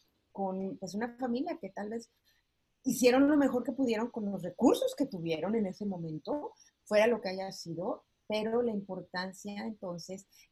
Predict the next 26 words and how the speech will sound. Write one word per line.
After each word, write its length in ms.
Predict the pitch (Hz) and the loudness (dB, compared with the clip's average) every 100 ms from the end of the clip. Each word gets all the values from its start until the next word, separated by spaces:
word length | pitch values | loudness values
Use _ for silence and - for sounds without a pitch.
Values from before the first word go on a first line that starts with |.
| _ | _
de 100 | 180 | -4
regresar 540 | 180 170 165 - 175 | -2 -2 -6 -8 -8
y 60 | 196 | -8
poder 340 | 190 180 196 | -6 -6 -8
re-, 80 | 196 196 | -12 -16
retomar 480 | 196 - 175 170 | -16 -12 -8 -8
este 180 | 185 - | -8 -14
tema 240 | - 190 190 | -12 -12 -12
que 80 | 196 | -18
estamos 360 | - 180 185 | -16 -14 -10
hablando, 460 | 190 180 165 180 202 _ _ _ | -8 -6 -6 -8 -10 _ _ _
en 160 | - 180 | -10 -6
el 200 | 180 165 | -6 -8
que 160 | 180 190 | -8 -8
es 120 | 190 - - | -8 -14 -10
central, 560 | 208 196 196 196 196 - _ _ | -4 -4 -2 -4 -4 -8 _ _
que 80 | 190 | -10
necesitamos 580 | 180 - - 214 226 | -10 -12 -8 -6 -6
tener 240 | - 196 196 | -6 -6 -6
salud, 540 | - 190 185 196 196 196 _ _ | -8 -10 -8 -6 -8 -10 _ _
que 80 | 185 | -8
la 100 | 180 | -6
salud 280 | 185 196 196 | -6 -6 -6
proviene 560 | 220 208 202 196 233 | -8 -6 -4 -4 -6
de 180 | - 185 | -6 -6
empezar 440 | 180 180 170 202 | -6 -8 -8 -8